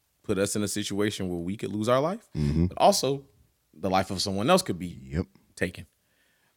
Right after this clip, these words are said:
Speaker 1: Um, so I know I've, I've s-, we've seen it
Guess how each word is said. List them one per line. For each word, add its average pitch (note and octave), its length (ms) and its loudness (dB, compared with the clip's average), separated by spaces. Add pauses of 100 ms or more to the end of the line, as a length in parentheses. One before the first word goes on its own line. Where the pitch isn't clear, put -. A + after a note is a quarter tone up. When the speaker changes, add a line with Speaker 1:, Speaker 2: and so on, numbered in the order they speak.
Speaker 1:
Um, F2+ 460 -2 (640)
so G#2+ 120 2
I G#2 140 6
know G#2+ 340 2
I've, F#2+ 240 -2 (100)
I've F2+ 160 -12
s-, - 240 -8
we've G2 200 -6
seen F#2+ 260 -2
it F#2 120 -4